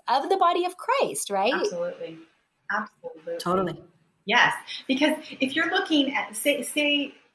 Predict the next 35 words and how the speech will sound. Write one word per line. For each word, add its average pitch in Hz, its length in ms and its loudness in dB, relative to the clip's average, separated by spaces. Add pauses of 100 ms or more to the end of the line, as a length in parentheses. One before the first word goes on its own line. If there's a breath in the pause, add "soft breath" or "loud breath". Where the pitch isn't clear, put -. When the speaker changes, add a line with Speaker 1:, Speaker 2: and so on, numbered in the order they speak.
Speaker 2:
say 277 260 0
you're 233 200 2
looking 233 320 -2
at 196 80 0
a - 20 -4
woman 196 260 -2
who's 190 220 -4
got - 320 2
strong 185 340 0
leadership 208 760 0
gifts 185 500 0 (440 soft breath)
and 220 260 4
you 254 140 2
have 254 260 2
different 220 380 -2
gifts 196 240 -2
that 196 120 -2
are 190 80 0
maybe 185 240 -2
more, 170 460 2 (380 loud breath)
um, 175 240 2
domestically 202 800 2
inclined, 190 600 2
and 202 140 0
you're 220 140 2
despising 202 540 2
those 262 320 2
gifts 151 260 -2
when 196 140 -2
God 226 260 6
has - 80 -6 (120)
put 254 160 0
those 214 260 2
in 208 240 -4
you 226 400 -2